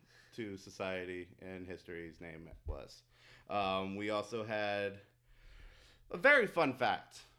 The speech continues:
very fun fact about history, our, our own American history, because this is very cool, and this is kinda why I brought up this guy, uh, this whole thing in the first place, because our own, our, our very own founding father,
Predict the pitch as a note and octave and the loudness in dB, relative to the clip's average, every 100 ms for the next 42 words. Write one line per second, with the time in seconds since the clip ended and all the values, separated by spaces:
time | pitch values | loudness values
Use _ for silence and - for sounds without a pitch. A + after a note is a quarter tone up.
0 | - D3 E3 E3 C#3+ B2 A2+ G#2 G2+ - | -6 2 2 2 0 0 2 2 0 -8
1 | - G2+ G#2 G2 A2+ G#2+ - G#2 G2 F#2+ | -10 -2 0 0 -2 -4 -4 -4 -4 -6
2 | - - D3+ C#3+ C#3 - C#3+ D3 B2 C#3+ | -8 -2 2 2 0 -4 -2 -2 0 0
3 | C#3 A#2+ C3 B2+ A#2 A2 G2+ A2 F#2+ - | 0 0 2 0 -2 -6 -6 -4 -6 -6
4 | - - - C3+ F#3 F#3+ - B2+ A#2 E3 | -14 -20 -8 -2 2 0 -2 -8 0 2
5 | D3+ C#3+ C#3+ C#3 C3 B2+ - - A2+ C3+ | 4 0 0 2 2 0 -4 -8 -4 -4
6 | B2+ D3 C3+ B2 B2+ B2 A2+ G#2 A#2+ A2+ | -4 -2 0 2 4 4 2 0 2 2
7 | A2+ - A#2+ G#2+ A2+ G#2+ G2+ G#2 G#2 - | 0 -4 -10 -4 0 2 0 -2 -10 -10
8 | G#2+ G#2 G2+ G2+ G#2+ G2 G#2 F#2+ F#2 F#2+ | -6 -6 -6 -8 -6 -6 -6 -8 -6 -8
9 | - G2 F2+ - _ _ _ _ _ _ | -6 -8 -8 -12 _ _ _ _ _ _
10 | - C3 A3+ A3 D3+ - - _ _ _ | -16 -8 2 4 4 0 -10 _ _ _
11 | _ _ - C4+ C#4 A3+ G3 F#3+ F#3 E3+ | _ _ -6 0 4 4 4 0 -2 -6
12 | _ _ - G#2+ - D#3 D#3 - E3+ C#3+ | _ _ -16 -16 -6 -2 0 0 0 0
13 | G3+ G#3+ E3+ E3 D3 D#3 C#3 A2+ D3+ B2+ | 2 4 4 4 4 2 2 2 6 6
14 | G#2+ G2 | 6 0